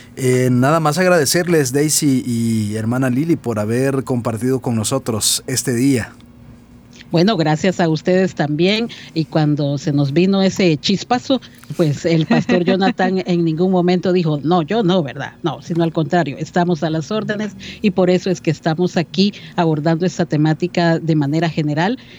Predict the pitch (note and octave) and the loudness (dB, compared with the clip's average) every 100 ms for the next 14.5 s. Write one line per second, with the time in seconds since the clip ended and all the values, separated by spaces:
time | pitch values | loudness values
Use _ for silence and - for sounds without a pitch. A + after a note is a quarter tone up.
0 | - C4+ E4 - G3 F3+ E3+ A3 G#3+ G#3+ | -8 -2 -2 0 -2 0 0 -2 -4 -4
1 | F#3+ E3 D#3+ D#3+ F3 F#3+ E3+ D#3 D#3 D#3 | -2 0 0 -2 -6 -6 -4 -2 -2 -2
2 | D#3 D3+ C#3+ - - - D3 C#3+ D#3 D3 | 0 0 -2 -8 -18 -4 -2 0 2 2
3 | C#3+ C3 - D#3+ D3+ C#3 C#3 - A3+ A#3+ | 2 -2 -6 -2 0 0 -2 -4 -4 -2
4 | F#3 - A#3 C#4+ C4 F#3 F3 E3 D#3+ - | -2 -2 -2 -2 -2 0 2 2 0 -2
5 | D3+ D#3+ F#3 - D#3+ D3+ C#3+ E3+ D#3+ E3 | -2 0 0 0 0 0 0 0 0 0
6 | D#3 D#3 C#3+ F3 E3 E3 E3 D#3+ E3+ E3+ | 0 -2 -2 -2 0 2 2 2 0 -2
7 | - - E3 D3+ D#3 D#3 D3+ D#3 D#3 D3 | -4 -4 0 2 2 2 0 0 0 0
8 | - D#3 D3+ D3 D3+ E3 D3+ - - D#3 | 2 2 2 2 0 -2 -4 -6 -2 -2
9 | - - - - G3+ G#3+ G#3 A3+ C#4 C#4 | -2 -8 -14 -8 0 2 2 2 2 2
10 | C4+ B3 A3+ - B3+ E4+ E4+ A#3 G#3 F3 | 2 0 0 0 0 2 2 0 -2 -4
11 | F#3+ G3+ A#3 B3+ A#3 A#3+ A#3+ A3 A3+ C4 | -2 0 0 0 2 2 2 2 2 0
12 | C#4 D4+ C#4+ C4 - G3 A3 A#3 A3 - | -2 0 2 0 -2 -2 0 0 -2 -2
13 | G#3+ A3+ - A#3 A3+ - G3 E3 E3+ A#3 | -4 -2 -2 -2 -2 -2 0 0 0 0
14 | D#4 - D4 D4+ - | 0 0 0 0 -2